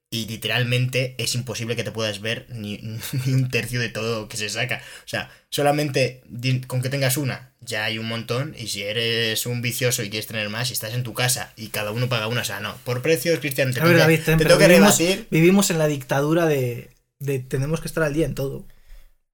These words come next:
Speaker 1: Con nosotros porque nos flipa esto,
Speaker 2: No, no,
Speaker 1: pero
Speaker 2: yo no, yo no veo series, por ejemplo, pero hay gente que ahora,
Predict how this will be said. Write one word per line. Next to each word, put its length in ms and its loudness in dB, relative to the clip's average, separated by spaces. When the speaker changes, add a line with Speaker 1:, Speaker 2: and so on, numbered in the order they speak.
Speaker 1:
Con 160 -8
nosotros 380 -2
porque 220 0
nos 160 -6
flipa 360 -2
esto, 140 6
Speaker 2:
No, 80 8
no, 140 6
Speaker 1:
pero 100 4
Speaker 2:
yo 160 6
no, 200 4
yo 120 4
no 100 4
veo 140 4
series, 260 0
por 140 -6
ejemplo, 220 -4
pero 100 -8
hay 60 -6
gente 200 -4
que 160 0
ahora, 260 -2